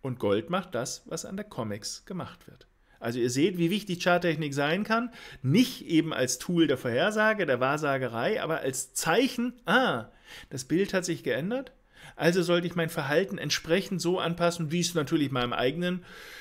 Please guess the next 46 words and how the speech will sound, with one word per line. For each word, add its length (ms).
äh, 440
Interessen 500
dann 180
obliegt.“ 340
Ob 120
ich 100
sage, 280
in 80
dieser 200
kurzen 400
Zeit 360
will 160
ich 140
was 240
handeln 480
oder 200
ich 140
mache 160
nochmal 160
einen 60
Zwischenlang 640
oder 180
sonst, 260
äh, 280
lo-, 260
lang 260
vor 160
allen 140
Dingen, 140
<laughs> 20
long 480
hier, 480
irgendwie 300
sowas 260
in 120
der 80
Richtung. 360
<clears throat> 220
Das 140
sind 180
alles 300
so 220
Hilfsmittel, 580
die 120
man 160
dann 220